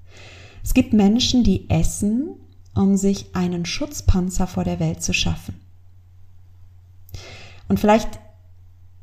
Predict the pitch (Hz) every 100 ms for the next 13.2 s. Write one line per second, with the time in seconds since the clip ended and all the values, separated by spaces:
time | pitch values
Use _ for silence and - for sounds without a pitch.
0 | - - - - - - 220 - 220 202
1 | 180 190 196 175 - 160 160 165 165 160
2 | 160 180 160 190 - 208 285 285 220 202
3 | 202 240 302 403 - - - - - -
4 | - - - - 202 190 190 190 196 -
5 | - - - - - - - - - -
6 | - - - - - 277 285 262 - 190
7 | 175 - - 185 202 262 415 - - -
8 | - - - - - - - - - -
9 | - - - 254 277 202 196 190 - 180
10 | - - 185 196 - 226 330 403 - -
11 | - - - - 220 311 302 214 196 196
12 | - - - 165 151 147 185 330 - -
13 | -